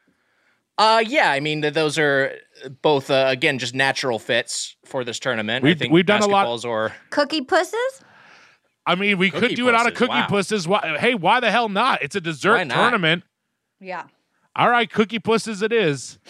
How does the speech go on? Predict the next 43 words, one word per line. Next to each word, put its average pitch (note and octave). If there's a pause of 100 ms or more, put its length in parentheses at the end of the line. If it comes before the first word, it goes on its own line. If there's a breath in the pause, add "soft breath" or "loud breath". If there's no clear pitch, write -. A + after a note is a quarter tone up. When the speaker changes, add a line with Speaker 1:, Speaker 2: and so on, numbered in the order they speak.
(240 loud breath)
Speaker 1:
Okay, D3
Speaker 2:
One A3+
Speaker 1:
so G#3
we D#3+
got F#3
four A#3+
categories B2+
that C#3
we D3+
will E3
be C#3+
judging D#3
each C#3
of C3
these C3
chains C3+
in. G2+
But C#3
first, A3+
before A3
we G#3
get F3+
to D3
that, G#2+
uh, -
uh, C3
and B2+
we'll D3
recap F3+
the, C3+ (160)
we'll C3+
recap D3+
the C3+
categories, A#2
Mitch, B2
one D3
more C#3+
time. D3
It C#3
was B2 (380 soft breath)
Speaker 2:
Taste. - (300)
Speaker 1:
Taste. F3+ (320)
Speaker 2:
Tantalizing. D#3+